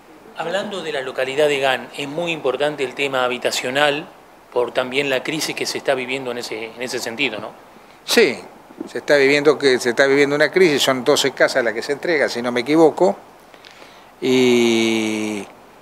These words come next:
Speaker 2: también el gobernador se va a tratar, se va a trasladar hasta la subestación, aquel proyecto que se inició hace un tiempo largo, en el cual le íbamos a dar mucho más luz a Gan, mucho más, perdón, mucho más luz, mucho más energía,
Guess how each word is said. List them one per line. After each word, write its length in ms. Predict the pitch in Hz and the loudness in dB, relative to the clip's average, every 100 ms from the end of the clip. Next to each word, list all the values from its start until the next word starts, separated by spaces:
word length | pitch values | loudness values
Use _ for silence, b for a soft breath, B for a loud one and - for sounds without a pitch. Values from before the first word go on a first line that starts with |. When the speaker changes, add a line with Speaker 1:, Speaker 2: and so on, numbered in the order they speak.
| - - - - | -20 -20 -20 -4
Speaker 2:
también 380 | - 127 156 156 | 2 4 6 4
el 100 | 147 | 4
gobernador 480 | 135 135 135 151 180 | 4 4 4 4 4
se 140 | - | 4
va 80 | 143 | 2
a 80 | 135 | 4
tratar, 540 | 139 123 - 156 147 | 4 2 4 4 4
se 160 | 117 127 | 0 0
va 140 | 139 | 2
a 60 | 135 | 2
trasladar 440 | 143 110 123 147 | 2 2 2 4
hasta 200 | 143 - | 2 2
la 120 | 117 104 | 0 0
subestación, 680 | 123 - 113 - 165 104 - - - - - - - - | -4 -4 -4 2 2 2 -4 -20 -20 -20 -20 -20 -20 -10
aquel 260 | 120 143 135 | -6 -4 -2
proyecto 560 | 135 123 156 147 147 | 0 2 2 4 2
que 100 | 120 | 2
se 140 | 107 113 | -2 -2
inició 320 | 110 - 143 | -4 2 2
hace 160 | - | 2
un 100 | 113 | -2
tiempo 360 | 104 135 117 127 | -2 -4 0 4
largo, 500 | 143 147 139 151 151 - B B B - | 4 4 2 0 0 -4 B B B -8
en 140 | 123 | -2
el 180 | 120 113 | -2 0
cual 340 | - 151 156 110 - B B B B - - | 4 4 4 -4 -12 B B B B -20 0
le 120 | 135 | 2
íbamos 360 | 131 127 113 | 4 2 2
a 80 | 120 | 4
dar 180 | 131 135 | 4 2
mucho 300 | 131 135 135 | 0 -4 -2
más 160 | 123 113 | 0 2
luz 180 | 147 | 2
a 120 | 123 123 | 2 2
Gan, 360 | 139 139 143 139 | 2 0 -4 -12
mucho 260 | 127 131 147 | -8 -4 0
más, 180 | 139 135 | 2 2
perdón, 340 | - 123 120 110 | 2 4 4 2
mucho 240 | 113 113 | -2 -2
más 160 | 101 98 | 0 -2
luz, 280 | 95 85 - B B - | -4 -8 -12 B B -6
mucho 240 | 135 151 | 0 2
más 120 | 143 | 4
energía, 600 | 123 135 127 160 139 151 | 4 2 2 4 6 4